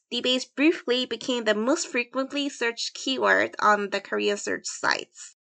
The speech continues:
The duo also did a news interview and appeared on a radio segment where they shared the aforementioned hardships during their hiatus. The host of the radio show,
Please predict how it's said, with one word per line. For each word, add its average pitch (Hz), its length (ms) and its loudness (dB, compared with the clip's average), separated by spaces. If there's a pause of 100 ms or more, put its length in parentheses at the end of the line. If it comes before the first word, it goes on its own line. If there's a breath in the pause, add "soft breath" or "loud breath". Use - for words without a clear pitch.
The 226 100 4
duo 262 680 6
also 233 340 4
did 214 220 2
a 208 200 2
news 285 300 2
interview 311 680 2
and 226 320 0
appeared 285 460 6
on 240 300 6
a 208 120 6
radio 233 360 6
segment 208 680 -2
where 202 300 4
they 208 360 4
shared 214 460 0
the 202 240 0
aforementioned 208 680 0
hardships 214 600 -2 (160)
during 208 280 4
their 202 120 2
hiatus. - 760 -2 (320)
The 214 100 2
host 262 280 0
of 320 120 4
the 254 100 2
radio 202 400 0
show, 220 320 -2